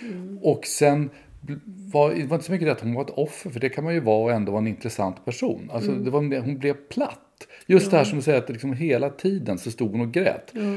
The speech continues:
Speaker 2: Och, eh, ja. Och, ja.
Speaker 1: Ja. Och kallar, eh, de två, eh, män som hon gifter sig med, kallar hon för daddy.
Speaker 2: Jo, fast
Speaker 1: Pappa
Speaker 2: det
Speaker 1: då.
Speaker 2: gjorde hon ju uppenbarligen.
Speaker 1: Jo, men
Speaker 2: Ja.
Speaker 1: saken är att det, det, ja, men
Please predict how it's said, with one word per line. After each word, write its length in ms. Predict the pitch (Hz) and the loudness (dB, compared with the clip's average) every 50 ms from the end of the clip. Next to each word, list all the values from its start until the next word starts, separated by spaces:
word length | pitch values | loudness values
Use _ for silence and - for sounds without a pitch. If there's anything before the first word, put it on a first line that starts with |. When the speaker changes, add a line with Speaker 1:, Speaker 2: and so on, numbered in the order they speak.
| 196 - | -2 4
Speaker 2:
Och, 180 | 139 151 170 | 6 6 6
eh, 640 | 165 160 175 190 180 165 160 - - - 135 131 123 - - - 180 165 - - - - - _ _ - - _ _ _ _ _ _ - - | 6 4 -2 -6 -8 -10 -10 -10 -8 -4 -4 -2 -2 -4 -6 -10 -12 -12 -14 -16 -20 -20 -20 _ _ -20 -20 _ _ _ _ _ _ -2 2
ja. 280 | 160 151 107 - - - - _ _ - - - 196 - - - | 4 4 4 4 0 -6 -18 _ _ -18 -14 -14 -14 -12 -2 0
Och, 100 | 175 170 165 - - - 117 117 | 0 0 0 -4 -12 -12 -10 -8
ja. 180 | 123 127 123 - - - | -8 -8 -10 -12 -8 -4
Speaker 1:
Ja. 340 | 233 220 - - - - - _ _ | -2 -2 -2 -4 -10 -18 -20 _ _
Och 140 | - 214 - | -18 -10 -2
kallar, 300 | 247 247 220 214 208 214 202 - - - - | 0 2 4 4 6 6 4 2 0 -4 -6
eh, 140 | - - 185 | -4 -4 -4
de 360 | 175 - - 196 220 214 214 | -4 -6 -4 0 0 2 2
två, 380 | 208 - - 214 202 196 185 175 | 0 0 2 2 2 4 2 2
eh, 420 | 165 - - - - - - - - | 0 -2 -4 -6 -8 -8 -8 -6 -6
män 440 | 185 196 196 202 208 220 226 214 208 | -4 -2 0 0 0 0 0 -2 -4
som 200 | - - 214 202 | -6 -4 -4 -2
hon 260 | 196 196 196 190 185 | -2 -2 -2 -4 -6
gifter 360 | 180 185 185 185 - - 190 | -6 -6 -6 -6 -6 -6 -8
sig 160 | 170 - 202 180 | -6 -4 -2 0
med, 400 | 170 165 160 156 - - - - | 0 0 0 0 -2 -4 -8 -8
kallar 240 | - 214 196 185 175 | -6 -4 -2 -2 -2
hon 160 | 170 170 170 | -2 -2 -4
för 160 | 170 - 175 | -2 -2 -2
daddy. 720 | 175 170 165 196 214 240 247 185 - 101 - - 196 196 180 - - - | -2 -2 -2 0 0 0 -2 -4 -6 -8 -6 -6 -6 -6 -8 -10 -6 2
Speaker 2:
Jo, 140 | 135 131 131 | 2 4 4
fast 120 | 123 131 | 4 0
Speaker 1:
Pappa 120 | 120 208 156 | 0 2 2
Speaker 2:
det 80 | 143 135 | 4 4
Speaker 1:
då. 60 | 127 | 2
Speaker 2:
gjorde 140 | 113 110 120 | 2 2 2
hon 80 | 117 | 2
ju 60 | 110 107 | 2 0
uppenbarligen. 440 | 104 - 113 110 - - 262 254 202 165 | 0 -2 -4 -2 0 2 4 4 4 2
Speaker 1:
Jo, 60 | 170 - | 2 2
men 80 | 214 233 | 0 2
Speaker 2:
Ja. 20 | 226 208 | 2 2
Speaker 1:
saken 340 | - 247 247 247 285 247 | 0 0 0 0 0 0
är 160 | 233 214 208 196 | 0 2 2 0
att 180 | 196 196 196 | -2 -2 -4
det, 160 | 196 196 190 - - | -8 -12 -12 -14 -14
det, 260 | - 190 202 214 202 208 - - - | -8 0 0 0 0 0 -4 -12 -10
ja, 440 | 185 180 196 240 262 175 - - - - - _ - | -4 -2 0 0 0 -2 -4 -6 -10 -16 -20 _ 0
men 260 | 220 220 208 202 | 2 4 4 4